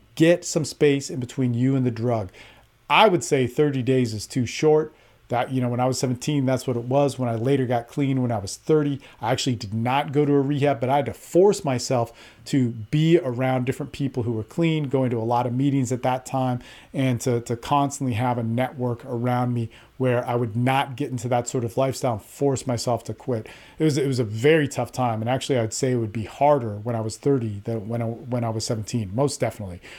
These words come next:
But I had to force myself to be in situations where I would not be around that. Now, here's the thing. Then you need some time and some knowledge to know that the behavioral side of addiction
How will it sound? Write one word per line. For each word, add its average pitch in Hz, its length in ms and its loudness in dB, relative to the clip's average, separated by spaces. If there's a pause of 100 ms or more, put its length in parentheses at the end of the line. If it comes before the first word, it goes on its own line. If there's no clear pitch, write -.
(280)
But 147 160 2
I 135 100 0
had 135 80 0
to 120 60 -4
force - 520 2
myself 120 480 -2 (200)
to 135 100 0
be 151 200 0
in 147 80 2
situations 127 640 -2
where 127 120 2
I 113 40 0
would 113 220 -2
not 123 640 -2
be 127 320 2
around 110 520 -2
that. 82 240 -12 (360)
Now, 143 420 0 (260)
here's 175 340 4
the 131 100 -2
thing. 135 380 -2 (260)
Then 202 280 4
you 247 120 6
need 180 200 0
some 143 180 0
time 170 540 0
and 131 120 -6
some 120 200 -2
knowledge 135 480 2
to 131 100 -4
know 147 400 4
that 123 160 -4
the 120 80 -6
behavioral 165 720 2
side 135 300 2
of 117 80 -4
addiction 127 440 -2